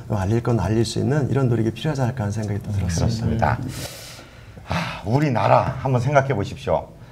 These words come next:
Speaker 2: 많은, 아, 불교도 또 많은,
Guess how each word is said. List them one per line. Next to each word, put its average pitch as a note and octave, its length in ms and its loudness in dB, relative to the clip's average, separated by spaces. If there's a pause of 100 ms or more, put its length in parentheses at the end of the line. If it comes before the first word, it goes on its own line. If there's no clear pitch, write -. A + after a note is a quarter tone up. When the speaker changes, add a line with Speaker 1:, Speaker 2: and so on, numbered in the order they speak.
(300)
Speaker 2:
많은, C3+ 580 4
아, F#2 240 2
불교도 F#2 920 2 (340)
또 F2 320 6
많은, E2+ 500 2